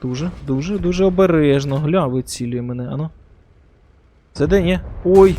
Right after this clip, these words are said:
ой, як зайшло, підстрижися, йо-майо, диви. Фух, та ти шо, ля, оце не подфартило і сьо-, сі-, сьомому. Так, поїхали далі.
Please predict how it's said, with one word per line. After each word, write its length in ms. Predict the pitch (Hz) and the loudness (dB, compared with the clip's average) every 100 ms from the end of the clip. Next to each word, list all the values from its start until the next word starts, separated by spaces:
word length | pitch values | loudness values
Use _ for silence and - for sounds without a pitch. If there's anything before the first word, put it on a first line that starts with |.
| - - - - | -4 -8 -8 2
ой, 220 | 214 247 240 | 6 6 6
як 180 | 233 | 2
зайшло, 460 | 220 262 - 269 247 | 2 0 2 6 6
підстрижися, 1000 | 254 233 - 277 277 254 294 294 196 - | 6 2 2 4 4 4 6 6 4 2
йо-майо, 760 | 202 247 262 214 247 240 240 156 | 2 4 4 6 4 6 6 4
диви. 340 | 226 247 202 - - - - - - - - | 2 2 0 -2 -10 -10 -10 -12 -12 -12 -2
Фух, 500 | 226 277 254 180 139 | 6 8 8 8 6
та 320 | - 220 240 214 | 2 2 4 2
ти 280 | - 185 | 0 0
шо, 420 | 165 - 175 147 147 | 0 2 6 6 8
ля, 760 | 185 196 170 156 143 123 127 | 6 6 6 6 6 2 0
оце 440 | 143 170 - 208 214 | -2 -4 -4 -2 0
не 220 | 208 214 | 0 0
подфартило 1300 | - 185 202 - - - 202 196 - 147 147 139 | 2 2 2 -2 -10 0 0 0 -2 0 2 2
і 80 | 147 | 0
сьо-, 260 | 139 147 139 - - | 0 -2 -4 -8 -14
сі-, 320 | - 165 165 | -6 -2 -2
сьомому. 640 | 156 - 139 127 135 147 156 | -2 0 2 2 0 -2 -2
Так, 220 | 131 139 | -2 -2
поїхали 420 | - 123 135 135 131 | -4 -6 -4 -4 -2
далі. 280 | 127 170 | -2 -4